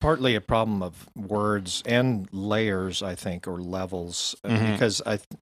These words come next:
Speaker 1: 'cause, I mean, when you're talking about, um, uh, possessing someone in the way that you are,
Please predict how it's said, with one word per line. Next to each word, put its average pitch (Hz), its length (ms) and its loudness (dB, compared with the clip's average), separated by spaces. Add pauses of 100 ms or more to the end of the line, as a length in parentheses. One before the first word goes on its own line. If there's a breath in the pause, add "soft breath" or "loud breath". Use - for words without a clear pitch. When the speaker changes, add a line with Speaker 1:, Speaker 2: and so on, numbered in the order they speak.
(120)
Speaker 1:
'cause, 110 380 0
I 113 60 -4
mean, 107 420 -2 (460)
when 110 160 0
you're 104 100 -2
talking 139 440 0
about, 92 420 0 (640)
um, 87 540 -4 (420)
uh, 85 440 -8 (1080)
possessing 101 840 0 (140)
someone 92 840 0 (440)
in 98 200 0
the 90 60 -4
way 92 340 -2
that 92 400 -6
you 90 180 -8
are, 92 420 0